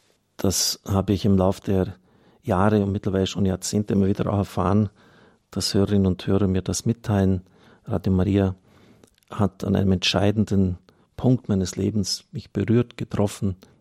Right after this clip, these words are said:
die Botschaft mir gegeben, die ich genau gebraucht habe. Sie können dieses Zeugnisbuch, wie gesagt, bestellen. Es sind hundertsechzig Seiten, man kann das nicht lesen wie einen Roman.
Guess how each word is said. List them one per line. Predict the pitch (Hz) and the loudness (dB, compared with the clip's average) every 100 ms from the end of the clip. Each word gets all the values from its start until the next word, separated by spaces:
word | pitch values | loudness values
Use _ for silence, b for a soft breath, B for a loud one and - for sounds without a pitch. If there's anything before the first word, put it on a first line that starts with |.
| - | -2
die | 107 | 0
Botschaft | 107 107 - 92 | 0 -2 -2 -6
mir | - | -6
gegeben, | - - 95 90 | -6 -4 -2 -2
die | 90 | -2
ich | - | -4
genau | 87 87 87 | -2 -2 -4
gebraucht | - - 104 - - | -6 -8 -10 -10 -8
habe. | 85 85 - B B B B B B B | -4 -6 -8 B B B B B B B
Sie | - | -4
können | - 120 113 | 2 4 4
dieses | 104 90 95 - - - b b _ _ | 2 -2 -2 -2 -6 -10 b b _ _
Zeugnisbuch, | - 107 110 117 113 - - 113 113 - - _ | -2 2 2 2 -2 -2 -4 -2 -2 -8 -20 _
wie | - | -12
gesagt, | - 95 92 90 - - _ | -6 -2 -2 -2 -6 -20 _
bestellen. | - - - 101 113 120 113 b b b b | -8 -4 0 2 2 2 -2 b b b b
Es | - | -8
sind | 101 | -4
hundertsechzig | 101 104 - 95 - 95 | -2 -2 -2 -2 -4 -6
Seiten, | - 98 - | -2 -2 0
man | 98 | -2
kann | 98 104 | 0 0
das | 98 | 2
nicht | 107 - | -2 -2
lesen | 104 107 107 | -2 0 0
wie | 95 | 0
einen | 95 92 | 0 0
Roman. | 92 90 92 104 | 2 2 2 2